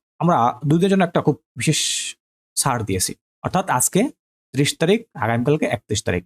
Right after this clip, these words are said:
এই দুই দিনের জন্য আমাদের যেটা রেগুলার কোর্স ফি পঁয়ত্রিশশো পঞ্চাশ টাকা, সেখান থেকে আমরা এটাকে স্পেশাল ডিসকাউন্ট দিয়ে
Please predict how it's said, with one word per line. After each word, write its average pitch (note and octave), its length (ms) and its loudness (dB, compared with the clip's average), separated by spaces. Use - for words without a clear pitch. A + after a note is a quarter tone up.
এই C3 100 2
দুই B2 120 2
দিনের C3+ 140 2
জন্য D#3 420 2
আমাদের D3 280 2
যেটা F#3 180 2
রেগুলার E3 280 4
কোর্স F3 220 0
ফি G#3+ 80 4
পঁয়ত্রিশশো D#3+ 380 2
পঞ্চাশ D3 220 -2
টাকা, G3+ 280 0
সেখান E3 320 2
থেকে F#3 180 0
আমরা E3+ 160 4
এটাকে E3+ 360 0
স্পেশাল F3+ 300 2
ডিসকাউন্ট E3+ 400 2
দিয়ে A#3 140 4